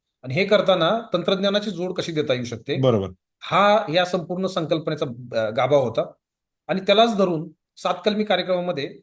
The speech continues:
Speaker 1: प्रत्येक सेक्शनमध्ये आपण काय, अ, सुधारणा करू शकतो याच्या बाबतीतला आढावा होता.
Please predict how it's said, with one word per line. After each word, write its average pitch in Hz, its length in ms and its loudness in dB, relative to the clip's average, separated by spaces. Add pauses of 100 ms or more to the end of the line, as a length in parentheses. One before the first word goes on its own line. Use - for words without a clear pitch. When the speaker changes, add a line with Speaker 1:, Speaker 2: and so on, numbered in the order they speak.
Speaker 1:
प्रत्येक 220 440 2
सेक्शनमध्ये 190 600 0
आपण 196 260 -2
काय, 202 260 2 (200)
अ, 147 100 -6
सुधारणा 170 320 2
करू 151 140 -6
शकतो 107 420 -12 (320)
याच्या - 200 2
बाबतीतला 180 360 0
आढावा 139 300 4
होता. 113 260 -8